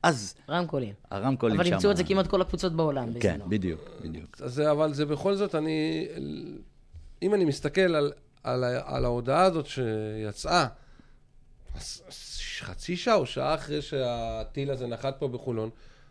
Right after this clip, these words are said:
Speaker 3: אז זה נשמעת הודעה
Speaker 1: אז
Speaker 3: אופטימית.
Speaker 1: אני אשאל אותך, מה, מה, מה הדעה שלך בקטע הזה?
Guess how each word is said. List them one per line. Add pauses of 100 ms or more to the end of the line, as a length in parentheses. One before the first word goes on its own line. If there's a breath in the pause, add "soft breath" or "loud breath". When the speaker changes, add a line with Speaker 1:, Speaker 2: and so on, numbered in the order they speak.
Speaker 3:
אז
זה
נשמעת
הודעה
Speaker 1:
אז
Speaker 3:
אופטימית.
Speaker 1:
אני
אשאל
אותך,
מה,
מה,
מה
הדעה
שלך
בקטע
הזה?